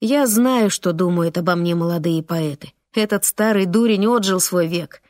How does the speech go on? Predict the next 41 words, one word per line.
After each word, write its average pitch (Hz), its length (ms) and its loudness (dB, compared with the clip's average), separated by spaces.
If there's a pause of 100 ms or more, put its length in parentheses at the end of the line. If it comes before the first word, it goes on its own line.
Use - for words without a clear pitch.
(140)
да 202 120 2
только 214 300 0
сам 262 260 2
об 214 140 2
этом 208 260 2
не 196 100 2
знает, 202 420 0
всё - 180 -6
пыжится, 196 640 -2
пытается 180 520 -4
сочинять, 160 680 -2
смех 185 380 0
да 165 80 -2
и 170 100 -2
только. 160 400 -4 (1200)
Твой 208 300 2
отец 196 340 -2
умер 175 280 -2
очень 165 320 -6
рано, 160 380 -6 (180)
но 185 100 0
если 196 240 0
вдуматься, 180 560 -2
тут 233 260 -4
не 254 140 0
о 214 60 -4
чем 165 200 -6
жалеть, 160 460 -6 (540)
ведь 196 240 0
он 196 140 0
был 180 200 -2
настоящим 170 800 -4
бойцом. - 500 -10 (960)
Инджен 170 460 -4
смотрел 165 480 -2
на 165 120 -2
свои 175 300 -2
руки, 202 280 -2
словно 175 360 -2
хотел 180 340 -4
проверить, 185 640 -4